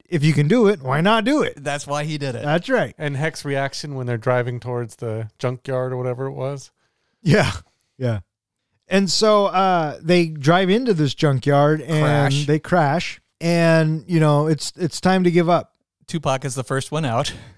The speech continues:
Speaker 1: Thank God.
Speaker 3: Yeah.
Speaker 1: I was wondering how he stayed in there.
Speaker 2: No
Speaker 3: That,
Speaker 2: kidding.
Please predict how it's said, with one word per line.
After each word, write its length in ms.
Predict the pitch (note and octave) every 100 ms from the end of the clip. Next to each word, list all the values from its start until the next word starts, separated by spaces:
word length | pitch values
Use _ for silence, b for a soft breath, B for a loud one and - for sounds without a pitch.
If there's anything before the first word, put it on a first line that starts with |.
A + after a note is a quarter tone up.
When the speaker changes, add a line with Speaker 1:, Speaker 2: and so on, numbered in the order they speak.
| _
Speaker 1:
Thank 180 | D3 D3
God. 220 | C3+ B2
Speaker 3:
Yeah. 100 | D3+
Speaker 1:
I 60 | F#3+
was 160 | C#4 C4+
wondering 240 | B3 F#3+
how 180 | D#3 F#3
he 120 | F3
stayed 260 | - F3+ D3+
in 160 | D3+
there. 220 | C#3+ E2+ - _ _
Speaker 2:
No 140 | D3 D3+
Speaker 3:
That, 80 | D#3+
Speaker 2:
kidding. 320 | B2+ A2+